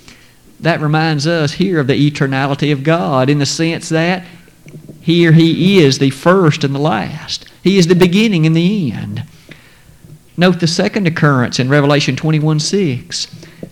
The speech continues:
On this occasion, it refers to Christ. This is the Son who is re-, referred to as the Alpha and the Omega.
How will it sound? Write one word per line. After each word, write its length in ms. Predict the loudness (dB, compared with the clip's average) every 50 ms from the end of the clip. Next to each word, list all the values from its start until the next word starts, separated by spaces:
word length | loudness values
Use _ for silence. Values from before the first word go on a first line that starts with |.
| -12 -4
On 140 | 0 2 4
this 200 | 4 4 4 2
occasion, 560 | 0 2 4 4 6 6 6 6 4 4 4
it 100 | 2 2
refers 400 | 2 0 2 2 2 2 2 2
to 100 | 0 -2
Christ. 840 | -2 0 2 4 4 4 4 2 0 -2 -8 -8 -6 -6 -8 -8 -10 -14 -4
This 300 | 0 2 4 4 4 4
is 100 | 2 2
the 120 | 4 2 2
Son 580 | 2 0 0 2 4 4 4 6 6 6 6
who 220 | 6 8 8 8 6
is 160 | 6 4 4
re-, 100 | 2 2 2
referred 400 | 0 -4 0 2 2 2 2 2 2
to 220 | 2 2 2 2
as 400 | 2 2 2 4 4 2 2 0
the 160 | -2 -4 -4
Alpha 440 | -2 -2 0 2 2 2 0 0 -2
and 180 | -4 -2 -2 0
the 100 | 0 -2
Omega. 580 | 0 -2 -2 -2 -2 -2 -4 -4 -4 -6 -6